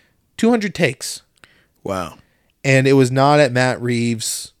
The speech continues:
Speaker 1: insistence. It was at Dano's insistence because he was trying out everything he could possibly think of to
Speaker 2: Two hundred
Speaker 1: kind of,
Speaker 2: takes.
Speaker 1: yeah, to get what he wanted out of that scene. And Matt Reeves was there for it. He's like, "Yeah, let's just keep doing it until you feel like you got it."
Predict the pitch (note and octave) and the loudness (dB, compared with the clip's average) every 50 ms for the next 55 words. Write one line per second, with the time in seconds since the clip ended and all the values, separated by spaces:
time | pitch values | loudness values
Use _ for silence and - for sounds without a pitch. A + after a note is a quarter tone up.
0 | _ _ - C3 A#2 - C3+ A#2+ - - G#2+ A2+ - B2 A#2+ A#2+ A#2 A2+ A2+ A2+ | _ _ -10 -10 -6 -4 -6 -6 -6 -8 -12 -10 -8 -6 -6 -4 -6 -6 -6 -6
1 | A#2+ B2 A#2+ A2+ A2 G#2 A2 A2+ A2+ A#2 - - - - - - - - - - | -6 -6 -6 -6 -8 -10 -14 -16 -16 -16 -16 -16 -16 -16 -18 -18 -18 -14 -12 -10
2 | B2 - C3 - - C3+ C3 A#2+ - - - D3 C#3 C3+ C3 B2+ B2 B2 A#2+ A#2+ | -8 -8 -8 -6 -4 -4 -4 -4 -4 -6 -4 -2 0 0 0 0 -2 -2 -4 -6
3 | A#2 A2+ - - - _ _ _ _ _ _ C3+ C3 B2 A#2+ A2 - _ _ _ | -8 -10 -14 -20 -20 _ _ _ _ _ _ 0 2 2 2 2 -2 _ _ _
4 | - C#3+ C#3+ C#3+ C#3 - D#3 C3 A#2+ C3+ A#2+ B2+ A2 - - B2 A#2 A2+ - - | 0 0 2 2 0 0 -2 -2 -2 -2 -4 -4 -6 -6 -4 -4 -4 -4 -6 -8
5 | A2 G#2 - A2+ G#2+ G#2+ - F#2 E2 C#2 - - - _ _ _ _ _ _ _ | -10 -10 -8 -10 -10 -10 -10 -12 -12 -14 -18 -20 -20 _ _ _ _ _ _ _
6 | _ _ _ - - - - C#3 B2+ B2+ B2 B2 A#2+ A#2 - D3+ E3 E3+ D#3+ - | _ _ _ -18 -6 -2 0 2 2 4 2 2 2 0 -2 -2 -4 -4 -2 0
7 | C#3+ C#3 C3+ C3+ B2 B2+ C3 B2+ C3 D3 D#3+ D#3 - - B2+ B2+ A#2+ G#2+ G#2 A#2 | 0 2 2 0 0 -2 -4 -6 -6 -6 -8 -8 -8 -6 -4 -2 -2 -2 -4 -6
8 | - - C3+ C3 C#3 C#3 C3+ - C3+ C#3 B2+ - - C#3+ C#3+ C#3 C3 C3+ C3+ C3 | -6 -8 -4 0 2 2 2 2 0 -4 -4 -4 -6 -6 -6 -2 -2 0 0 0
9 | C3 A#2+ A#2+ A#2 A#2+ A#2+ A#2 A2+ A2+ G#2+ - - E3 E3 D#3 C3+ B2+ A#2+ B2 - | 2 2 2 4 2 2 2 -2 -4 -4 -4 -4 -2 -2 -2 -2 -4 -6 -8 -12
10 | _ _ - _ _ _ _ _ _ _ C3+ C3+ C3 B2 A#2+ A#2+ A#2+ B2 C3+ C#3+ | _ _ -20 _ _ _ _ _ _ _ -2 0 2 2 2 0 0 0 0 0
11 | B2+ B2+ C3 B2+ A#2+ A2+ A#2 A2 G#2+ C#3 D#3 - - A#2+ A#2 A2+ A2+ G#2+ - A#2 | 0 -2 -2 -2 -2 -2 -4 -2 2 2 2 2 0 -2 -4 -4 -6 -6 -4 -4
12 | A2+ G#2 A2 - - A#2+ - - C#3 B2+ A#2+ B2+ B2 A#2+ A#2+ G#2+ A2+ - B2+ A#2 | -4 -4 -4 -6 -8 -8 -8 -8 -8 -6 -4 -4 -4 -4 -4 -6 -6 -6 -6 -6
13 | A2 A2 - A#2+ A2 G#2+ G#2+ G#2+ A2+ A2+ G#2 - - C3 A#2+ B2 A#2 A2 A2+ - | -6 -6 -6 -6 -6 -6 -8 -8 -8 -10 -10 -8 -10 -6 -4 -4 -4 -4 -4 -8
14 | - - - | -12 -18 -20